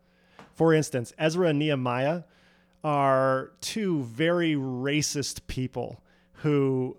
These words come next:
ultimately introduced a mixed marriage ban and cast foreign women and children of mixed ethnicities out of Jerusalem. Let's just say I'm not turning to those pages when I'm looking for moral guidance, right?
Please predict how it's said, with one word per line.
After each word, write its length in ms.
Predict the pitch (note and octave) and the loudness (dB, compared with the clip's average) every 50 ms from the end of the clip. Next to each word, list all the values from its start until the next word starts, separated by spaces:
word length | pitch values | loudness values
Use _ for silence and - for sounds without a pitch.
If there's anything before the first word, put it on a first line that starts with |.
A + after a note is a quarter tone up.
| _ _ | _ _
ultimately 500 | - D3+ E3 D#3+ - E3+ F3 D#3 D3 D#3 | -4 -2 -2 -2 -2 -4 -6 -4 -4 -4
introduced 380 | D3+ C3+ C3 C3+ C3+ C#3 C3 - | -6 -4 -4 -4 -4 -6 -6 -6
a 60 | C3+ | -8
mixed 340 | A#2+ B2 B2+ C#3 C#3 - - | -6 -4 -4 -4 -4 -6 -8
marriage 380 | C3 B2+ C3 C#3 C#3+ C#3 A#2 A2+ | -6 -4 -2 -2 -2 -2 -4 -4
ban 320 | B2+ B2 A#2+ A#2+ A#2 A#2+ - | -6 -4 -4 -4 -6 -8 -8
and 200 | - C3 A#2+ A2 | -8 -8 -8 -8
cast 440 | - - - D3 C#3+ C#3+ C#3 - - | -10 -10 -8 -6 -6 -6 -6 -8 -12
foreign 400 | - - D#3+ D#3 D3 C#3+ C#3 B2+ | -10 -6 -4 -2 -2 -2 -2 -4
women 360 | B2+ C3+ C#3 C#3+ C#3+ C#3 C#3+ | -4 -4 -2 -2 -4 -4 -6
and 400 | - C#3 B2+ B2 A#2+ A#2+ A2 _ | -6 -8 -8 -8 -8 -10 -10 _
children 420 | - - - E3+ F3 D#3 C#3 C#3+ C3 | -10 -6 -4 -2 -2 -2 -2 -2 -4
of 100 | A#2+ A#2 | -4 -4
mixed 240 | B2+ C3 - - | -6 -8 -6 -6
ethnicities 560 | C3 A#2+ - C3 A#2+ B2 - - B2 A#2+ A2 - - - | -6 -6 -6 -6 -10 -10 -8 -8 -8 -8 -10 -10 -8 -4
out 160 | B2 C3 C3 | -2 -2 0
of 100 | B2 A#2+ | -2 -2
Jerusalem. 640 | G#2 - A2 A2 A#2 B2 - - - - - - - _ _ _ _ _ _ _ _ _ _ _ _ _ _ - | -6 -8 -10 -8 -8 -8 -8 -10 -14 -16 -18 -18 -20 _ _ _ _ _ _ _ _ _ _ _ _ _ _ -2
Let's 180 | C#3 F3 F#3+ F#3+ | 0 2 2 2
just 180 | A#3+ A3 - | 2 0 2
say 140 | - G#3+ G3+ | 2 2 2
I'm 140 | F3+ F3+ F#3+ | 2 2 2
not 240 | F#3+ F3+ D#3+ - - | 2 0 0 -2 -4
turning 320 | - - F#3+ F#3 F3+ F3 | -8 -6 -4 -2 -2 -2
to 80 | D#3 D3 | -2 -2
those 200 | D3+ D3 C#3+ - | -2 -2 -2 -2
pages 440 | - - D#3 D3+ C#3+ C#3 C3+ A2+ A2+ | -6 -6 -6 -4 -4 -4 -4 -4 -4
when 100 | B2+ B2 | -6 -4
I'm 160 | B2 B2 B2+ | -4 -4 -4
looking 240 | C3 B2+ B2+ A#2+ G#2 | -4 -4 -6 -8 -8
for 180 | - - A#2+ | -6 -6 -6
moral 520 | A#2 A#2 A#2 A#2+ A#2+ B2 B2 B2 B2 A#2 A2+ | -6 -6 -6 -4 -2 0 0 0 0 -2 -4
guidance, 640 | G2 F#2 G#2+ G2+ G#2 A2 G#2 G2+ F2+ F2+ - - | -8 -12 -12 -12 -12 -12 -12 -14 -16 -16 -16 -12
right? 280 | A2+ G#2+ G2+ A2+ B2+ - | -10 -8 -8 -8 -8 -10